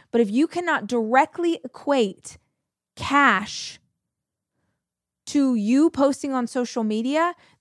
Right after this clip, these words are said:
then social media cannot be your strategy for twenty twenty-four. It can augment the business, certainly. It can support the business, absolutely.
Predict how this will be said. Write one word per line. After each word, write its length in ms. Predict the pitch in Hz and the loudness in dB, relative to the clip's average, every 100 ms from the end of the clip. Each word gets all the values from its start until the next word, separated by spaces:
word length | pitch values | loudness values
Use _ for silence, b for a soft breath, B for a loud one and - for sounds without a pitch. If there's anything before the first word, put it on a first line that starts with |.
| - | 0
then 180 | 247 233 | 2 2
social 460 | - 311 339 - | 2 2 2 0
media 340 | 330 330 285 233 | -2 0 0 0
cannot 640 | - 254 233 240 277 214 | -2 -2 2 2 0 -2
be 120 | 254 | -2
your 280 | 220 240 233 | 0 -2 -2
strategy 880 | - - 277 269 262 208 202 185 - b | -6 0 4 4 2 -4 -4 -6 -8 b
for 160 | b 226 | b -4
twenty 320 | - 214 196 | -2 -4 -4
twenty-four. 600 | 185 196 180 - - - _ _ _ _ - | -6 -8 -8 -8 -8 -10 _ _ _ _ -10
It 140 | 202 | -8
can 160 | - 196 _ | -6 -8 _
augment 560 | 220 254 320 269 214 185 | 4 6 4 2 -2 -2
the 60 | 185 | -4
business, 420 | 190 190 190 180 | -4 -4 -8 -8
certainly. 520 | - 254 - 196 185 | -6 -4 -4 -6 -10
It 120 | - | -12
can 140 | - 208 | -12 -12
support 520 | - 208 - 311 - | -10 -10 -4 -4 -2
the 60 | |
business, 400 | 220 208 196 190 - - | -4 -4 -6 -14 -16 -16
absolutely. 840 | 196 - 208 214 247 - 180 - | -14 -8 -6 -4 -6 -6 -8 -10